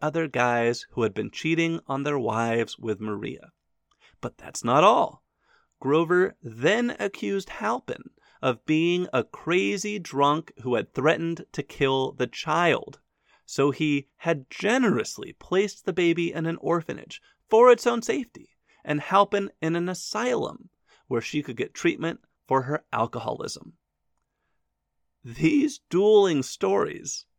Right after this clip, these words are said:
as you can imagine, caused quite the sensation. The first story the public heard, broken over that summer in eighteen eighty-four, was actually a slightly different third version of the events that mostly resembled Maria's,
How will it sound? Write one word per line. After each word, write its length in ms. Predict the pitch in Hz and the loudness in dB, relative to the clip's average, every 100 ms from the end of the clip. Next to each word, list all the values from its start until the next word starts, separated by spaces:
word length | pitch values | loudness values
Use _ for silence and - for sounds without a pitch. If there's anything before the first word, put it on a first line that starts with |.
| _ - | _ -16
as 320 | 175 202 359 | -8 -6 -4
you 100 | 302 | -6
can 220 | - 175 | -4 -4
imagine, 680 | 135 123 143 151 - - - - | -2 -2 0 -2 -4 -14 -18 -14
caused 360 | - 170 160 | -2 -2 -2
quite 280 | - 185 196 | -6 -2 -2
the 120 | 196 | -2
sensation. 600 | 165 165 151 190 180 - - _ _ _ _ - - - | -6 -6 -6 -6 -6 -10 -18 _ _ _ _ -20 -20 -4
The 80 | 160 | -4
first 400 | - 208 220 233 | 0 4 4 2
story 300 | - 185 185 | 0 2 4
the 80 | 151 | 2
public 340 | - 151 127 | 0 -2 -2
heard, 320 | - 123 127 - | 2 2 2 0
broken 400 | - 180 208 208 | 2 4 6 4
over 320 | 196 156 147 139 | 2 2 2 2
that 220 | 117 - | 2 0
summer 460 | - 170 170 170 | -2 0 2 -2
in 240 | 180 117 - | -4 -8 -4
eighteen 320 | 143 147 156 | -4 -2 -2
eighty-four, 540 | 135 123 - 117 113 107 - - _ | 0 0 -2 -4 -4 -6 -12 -20 _
was 180 | 147 139 | -6 0
actually 420 | 170 202 - 196 | 2 2 2 2
a 80 | 156 | 2
slightly 560 | - - 180 208 202 190 | 0 -2 0 2 0 -2
different 360 | 170 160 - - | 0 -2 -4 -2
third 360 | 143 160 170 143 | 4 6 6 4
version 280 | 123 113 120 | 0 2 -2
of 120 | 107 | 0
the 100 | 107 | -2
events 320 | 110 110 - | -2 -4 -4
that 220 | - - _ _ _ - | -2 -4 _ _ _ -10
mostly 640 | 156 180 226 - 240 226 | 0 2 2 0 -6 -2
resembled 520 | 190 156 165 160 165 | 0 2 2 0 0
Maria's, 680 | 139 127 175 208 82 76 - | 2 2 2 2 0 -2 -8